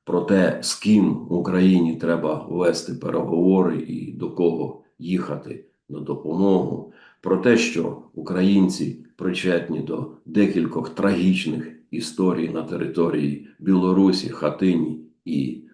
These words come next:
Полісся, про те, як він бачить ситуацію подальшому розвитку, відносини з Польщею, про загрозу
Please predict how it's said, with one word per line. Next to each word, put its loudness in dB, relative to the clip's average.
Полісся, 0
про 2
те, 2
як 2
він 0
бачить 0
ситуацію 0
подальшому -2
розвитку, -2
відносини 2
з -14
Польщею, 0
про 0
загрозу 4